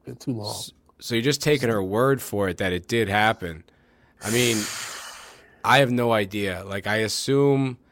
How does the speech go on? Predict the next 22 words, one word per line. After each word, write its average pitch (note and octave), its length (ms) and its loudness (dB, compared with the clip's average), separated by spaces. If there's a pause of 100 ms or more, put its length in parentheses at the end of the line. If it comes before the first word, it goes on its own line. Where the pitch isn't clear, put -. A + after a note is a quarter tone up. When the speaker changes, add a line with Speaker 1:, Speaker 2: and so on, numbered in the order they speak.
(560)
Speaker 2:
there A2+ 180 2
would A2 120 0
probably B2+ 260 2
be A#2+ 160 0
enough A2 260 0
physical G#2+ 420 -2
evidence A2+ 400 0
that G2 260 -4 (280)
th-, G#2 160 -4
it, G2 200 -8 (240)
it G2+ 160 -8
happened, G2+ 680 0
you G#2+ 140 -6
know A2 100 0
what G#2+ 80 0
I G2+ 80 -2
mean? G#2 320 -4
Like, F#2 400 -6
f-, - 100 -14
on G#2+ 180 -2
her. G2+ 420 0 (540)
So, - 440 -2